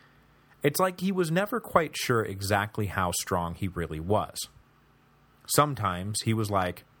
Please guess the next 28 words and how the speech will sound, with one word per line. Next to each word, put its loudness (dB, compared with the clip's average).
"Yeah, 2
bring 2
it -2
on." -4
And 0
other 4
times -4
he 2
was -2
like, 2
"Whoa, 2
let's 2
not 0
do -2
something -2
we're -4
gonna -4
regret 2
here." -10
These 4
alternating 2
postures 0
were 4
generally 0
linked -4
to -2
the -2
proximity -2